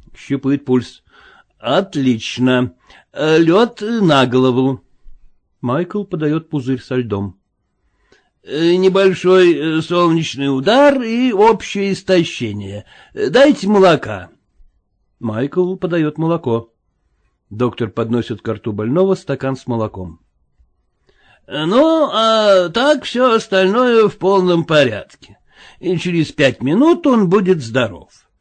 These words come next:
Позвольте поздравить вас, мистер Джекобс, с увеличением населения на острове Мира.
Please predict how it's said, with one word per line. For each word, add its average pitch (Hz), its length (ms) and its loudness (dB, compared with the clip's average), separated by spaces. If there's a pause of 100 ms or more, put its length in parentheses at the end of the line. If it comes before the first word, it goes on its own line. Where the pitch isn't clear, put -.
(520)
Позвольте 208 640 2
поздравить 156 800 2
вас, 262 320 0
мистер 202 540 -2
Джекобс, 151 680 -4
с 226 280 -8
увеличением 233 920 0
населения 233 840 2
на 277 360 4
острове 247 600 0
Мира. 185 560 0